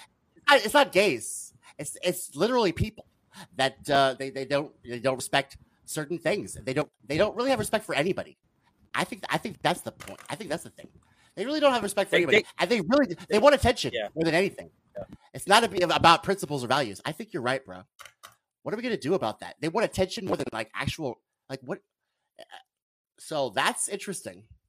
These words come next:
Speaker 1: I think I've ju-, I've just got that epiphany from you. They do want
Speaker 2: Yeah.
Speaker 1: attention more than they want a country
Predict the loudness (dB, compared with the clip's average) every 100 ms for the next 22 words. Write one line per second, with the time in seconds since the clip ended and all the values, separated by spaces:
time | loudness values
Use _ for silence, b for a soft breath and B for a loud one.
0 | _ -10 -8 -2 -2 0 -2 0 -2 -2
1 | -2 -4 -2 -4 -6 -8 -16 -18 -20 -20
2 | _ -20 B B B B B _ -4 0
3 | 4 4 2 -2 -4 -6 -2 -2 -4 -4
4 | -4 -2 0 2 4